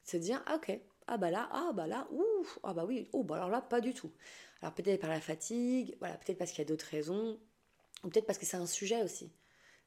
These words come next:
Par exemple, moi, ce qui m'exaspère, hein, clairement, régulièrement, c'est les vols. Ah, les, le, le vol, mais je trouve ça d'une injustice, ça réveille ma blessure d'injustice.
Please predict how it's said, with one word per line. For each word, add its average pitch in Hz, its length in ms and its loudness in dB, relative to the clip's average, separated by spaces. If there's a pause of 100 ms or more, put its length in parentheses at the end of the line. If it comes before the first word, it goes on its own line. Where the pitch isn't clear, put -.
Par 151 160 0
exemple, 196 300 2
moi, 175 100 0
ce 170 60 -6
qui - 180 -6 (220)
m'exaspère, 165 800 0
hein, 156 220 -12
clairement, 170 340 0
régulièrement, 170 640 0 (400)
c'est - 280 2
les 185 100 6
vols. - 240 -2 (220)
Ah, 214 100 4
les, 180 220 6
le, 160 160 4
le 165 100 2
vol, 180 460 6
mais 156 140 0
je 147 120 -10
trouve 180 140 -4
ça 180 160 -2
d'une 165 180 0
injustice, 170 400 0
ça 170 120 0
réveille 160 260 2
ma 226 80 2
blessure 185 260 -2
d'injustice. 214 540 -6